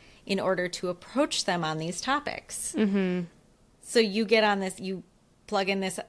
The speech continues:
Speaker 1: this podcast episode and you learn the language. How am I going to communicate my needs in a way that is kind and thoughtful and considerate? How am I going to emotionally regulate myself all day so that then after, after bedtime,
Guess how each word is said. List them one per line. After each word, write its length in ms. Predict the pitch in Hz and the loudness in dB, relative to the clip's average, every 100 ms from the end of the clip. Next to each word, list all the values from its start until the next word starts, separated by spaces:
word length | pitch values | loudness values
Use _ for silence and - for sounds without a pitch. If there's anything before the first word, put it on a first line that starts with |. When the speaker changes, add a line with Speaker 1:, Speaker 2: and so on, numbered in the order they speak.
| - | -10
Speaker 1:
this 320 | 175 175 170 | -2 -2 -2
podcast 540 | - 214 226 277 226 | 0 0 2 0 2
episode 640 | 170 165 175 - 160 165 - | 0 0 -2 0 2 0 -2
and 140 | 170 170 | -2 -2
you 100 | 165 | -2
learn 260 | 165 165 | -2 0
the 100 | 185 | 0
language. 480 | 202 214 240 175 147 | 2 2 2 0 -4
How 340 | - 160 170 | -6 -2 0
am 100 | 175 | 0
I 80 | 175 | -2
going 220 | 175 175 | -4 -4
to 80 | 180 | -6
communicate 640 | 190 202 226 240 233 170 175 | -6 0 2 2 0 -2 -2
my 140 | 180 | -2
needs 420 | 196 226 190 156 | 0 0 0 -4
in 60 | 165 | -6
a 80 | 156 | -2
way 220 | 156 160 | 0 0
that 120 | 170 | 0
is 140 | 175 175 | -2 -2
kind 500 | - 180 180 180 170 | -6 -2 0 0 -2
and 140 | 165 | -2
thoughtful 560 | 156 156 - 165 156 - | 0 0 0 0 0 0
and 180 | 151 | -6
considerate? 800 | - 170 - 226 196 160 143 - - - - - - - | -6 -4 0 2 4 2 0 -6 -14 -20 -20 -20 -20 -18
How 240 | - 180 175 | -2 2 4
am 100 | 180 | 2
I 100 | 175 | 2
going 340 | 175 175 175 | 0 0 0
to 520 | - 180 170 165 165 170 - - - - - - - - - - - | -2 0 0 0 -2 -4 -12 -20 -20 -20 -20 -20 -20 -20 -20 -20 -6
emotionally 440 | 165 175 175 190 180 | -2 0 0 2 4
regulate 440 | 180 180 185 180 | 4 4 2 2
myself 360 | 170 170 170 180 | -2 0 -2 0
all 140 | 180 | 0
day 220 | 175 247 | 2 2
so 160 | 233 180 | 0 0
that 260 | 170 - | 0 0
then 340 | 175 170 170 - - | -2 -2 -4 -8 -6
after, 440 | 165 175 202 196 - | -4 -2 -4 -4 -4
after 240 | - 196 262 | -4 0 4
bedtime, 680 | 277 233 240 240 247 233 | 4 4 0 0 0 0